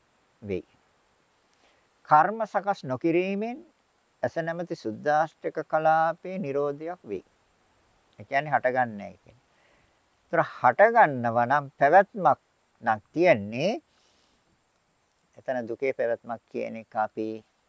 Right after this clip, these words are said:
අර පටිච්ච සමුප්පාද න්‍යායට සම්බන්ධ කරලා තේරුම් ගත්තා. ඒතර තමාගේ කැමැත්ත හැටියට නෙමෙයි. අර පිළිවෙලෙන් සිදුවීම අනුවයි ඒක සිද්ධ වුනේ. කොහොමද? වේදනාව තණ්හාවට ප්‍රත්‍යයයි.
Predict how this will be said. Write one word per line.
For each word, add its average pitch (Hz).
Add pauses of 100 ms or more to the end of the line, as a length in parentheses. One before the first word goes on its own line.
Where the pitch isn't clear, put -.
(140)
අර 110
පටිච්ච 120
සමුප්පාද 117 (120)
න්‍යායට 110
සම්බන්ධ 104
කරලා 113 (840)
තේරුම් 95
ගත්තා. - (500)
ඒතර 190
තමාගේ 190
කැමැත්ත 240
හැටියට 277
නෙමෙයි. 85 (1700)
අර 147 (160)
පිළිවෙලෙන් 170
සිදුවීම 190
අනුවයි 226
ඒක 233
සිද්ධ 202
වුනේ. 85 (1080)
කොහොමද? 131 (1040)
වේදනාව 120
තණ්හාවට 117
ප්‍රත්‍යයයි. -